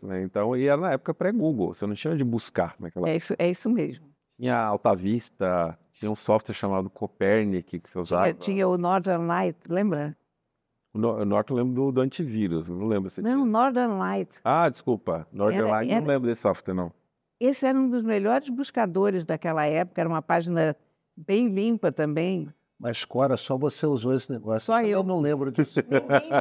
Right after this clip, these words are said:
Speaker 2: lembra, né? Eu fazia tanta campanha pra ver se se
Speaker 1: Usava
Speaker 2: emplacava,
Speaker 1: Alta
Speaker 2: ele
Speaker 1: Vista e usava um software chamado Copernic, que ele
Speaker 2: Eu me
Speaker 1: buscava
Speaker 2: lembro
Speaker 1: em
Speaker 2: do Copérnico.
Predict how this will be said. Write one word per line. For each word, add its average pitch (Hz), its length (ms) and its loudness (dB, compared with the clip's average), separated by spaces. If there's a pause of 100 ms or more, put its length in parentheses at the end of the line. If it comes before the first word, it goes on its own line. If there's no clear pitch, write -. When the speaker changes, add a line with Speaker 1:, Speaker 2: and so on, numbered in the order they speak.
(100)
Speaker 2:
lembra, 254 340 2
né? 214 140 0
Eu 247 260 0
fazia 254 300 2
tanta 269 320 -2
campanha 226 600 0
pra 180 160 -2
ver 196 160 0
se 190 140 -8
se 202 100 -6
Speaker 1:
Usava 175 220 -2
Speaker 2:
emplacava, 180 260 4
Speaker 1:
Alta 190 320 2
Speaker 2:
ele 208 120 -2
Speaker 1:
Vista 220 320 -2
e 190 80 0
usava 190 320 2
um 190 80 -2
software - 600 0
chamado 113 360 0
Copernic, 147 840 0 (540)
que 135 60 0
ele 151 140 4
Speaker 2:
Eu 156 40 2
me 220 80 2
Speaker 1:
buscava 165 380 0
Speaker 2:
lembro 165 40 4
Speaker 1:
em 165 100 2
Speaker 2:
do - 40 -6
Copérnico. 151 280 4